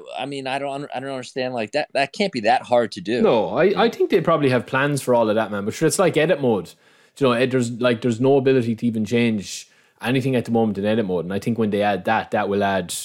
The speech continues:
Speaker 2: a lot to the game as well. I just think that this is basically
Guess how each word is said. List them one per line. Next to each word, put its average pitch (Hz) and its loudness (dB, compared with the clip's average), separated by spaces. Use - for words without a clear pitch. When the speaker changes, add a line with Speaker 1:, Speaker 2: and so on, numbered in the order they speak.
Speaker 2:
a 101 -2
lot 101 0
to - -12
the 95 -4
game 95 -4
as 90 -8
well. 98 0
I 165 2
just 220 2
think 226 2
that 156 0
this 165 2
is 143 -4
basically 131 0